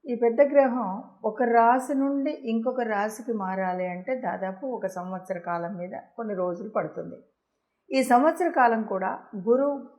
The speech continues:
మారిన తర్వాత ఫలితాలు, ఆ, వేరుగా ఉంటాయి. ఎందుకు అంటే గురుగ్రహం అత్యంత శుభగ్రహం అని చెప్తాం. గురువు యొక్క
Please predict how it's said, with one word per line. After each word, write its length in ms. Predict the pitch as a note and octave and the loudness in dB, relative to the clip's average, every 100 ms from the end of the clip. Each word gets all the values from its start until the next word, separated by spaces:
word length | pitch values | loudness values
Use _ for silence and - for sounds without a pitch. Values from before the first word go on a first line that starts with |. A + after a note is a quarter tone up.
| _ _ _ G3 | _ _ _ -2
మారిన 440 | F3 F#3 A3 G3+ | 2 4 4 -2
తర్వాత 640 | F#3+ F3+ E3+ D#3+ F#3 B3 D4 _ _ _ _ - | -4 -4 -2 -4 -6 -8 -10 _ _ _ _ -2
ఫలితాలు, 480 | G3+ G3 G3+ F3+ F3+ - _ _ _ - | 0 2 0 0 -4 -10 _ _ _ -10
ఆ, 400 | F#3 F3 E3+ E3+ | -8 -8 -8 0
వేరుగా 300 | G3+ G3+ F#3+ | 2 2 0
ఉంటాయి. 300 | D#3 D#3 - _ - | -6 -10 -16 _ -4
ఎందుకు 320 | G#3 G#3+ A3 | -2 -2 -4
అంటే 200 | G3 F#3+ D4 - _ _ _ - G3+ | -8 -8 -12 -14 _ _ _ -6 2
గురుగ్రహం 640 | A#3+ C4+ C4 G#3+ G3 B3 - - | 4 4 2 0 -2 -6 -10 -12
అత్యంత 480 | F#3+ - B3+ C4+ C#4 | -10 0 2 4 2
శుభగ్రహం 680 | - G#3+ F#3+ F#3+ G3 E3 F#3+ | 0 0 0 0 -2 -4 -6
అని 100 | A3+ | -8
చెప్తాం. 340 | E3+ - - - _ _ _ _ _ - | -10 -16 -20 -20 _ _ _ _ _ 0
గురువు 220 | A#3+ D4+ E4 | 4 6 6
యొక్క 520 | D4 - F#3+ - | 2 4 2 2